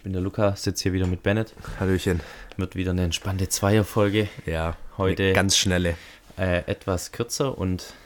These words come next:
Speaker 2: Auch
Speaker 1: auch
Speaker 2: viel zu spät
Speaker 1: <laughs>
Speaker 2: eigentlich.
Speaker 1: leicht verspätet. Wir hatten ja eigentlich immer Freitag unser Upload, aber gerade einfach viel bei mir mit Prüfungen, Bachelorarbeit.
Speaker 2: Ja.
Speaker 1: Ähm, Bennett hat viel zu tun im Geschäft.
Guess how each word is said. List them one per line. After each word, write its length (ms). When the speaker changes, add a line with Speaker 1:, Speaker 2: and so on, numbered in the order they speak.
Speaker 2:
Auch 80
Speaker 1:
auch 160
Speaker 2:
viel 160
zu 120
spät 320
Speaker 1:
<laughs> 20
Speaker 2:
eigentlich. 200
Speaker 1:
leicht 220
verspätet. 540
Wir 120
hatten 200
ja 60
eigentlich 160
immer 160
Freitag 420
unser 340
Upload, 480
aber 480
gerade 340
einfach 300
viel 360
bei 520
mir 280
mit 200
Prüfungen, 760
Bachelorarbeit. 840
Speaker 2:
Ja. 300
Speaker 1:
Ähm, 80
Bennett 320
hat 100
viel 200
zu 100
tun 200
im 120
Geschäft. 500